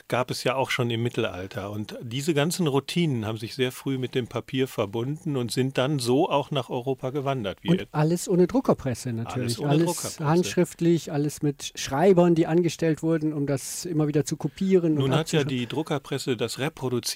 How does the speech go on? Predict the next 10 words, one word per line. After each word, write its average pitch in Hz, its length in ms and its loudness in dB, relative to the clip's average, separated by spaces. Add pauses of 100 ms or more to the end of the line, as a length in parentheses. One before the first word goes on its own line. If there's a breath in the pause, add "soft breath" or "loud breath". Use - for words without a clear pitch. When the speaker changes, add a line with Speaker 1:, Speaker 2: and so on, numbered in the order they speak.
(220)
Speaker 1:
nicht 98 200 -6
erfunden, 85 600 -10
sondern 104 300 -4
sie 110 120 -2
hat 120 120 -6
es 120 100 -4
mechanisiert. 113 840 -4 (340 loud breath)
Das - 220 -12
heißt, 110 300 -4
die 101 360 -4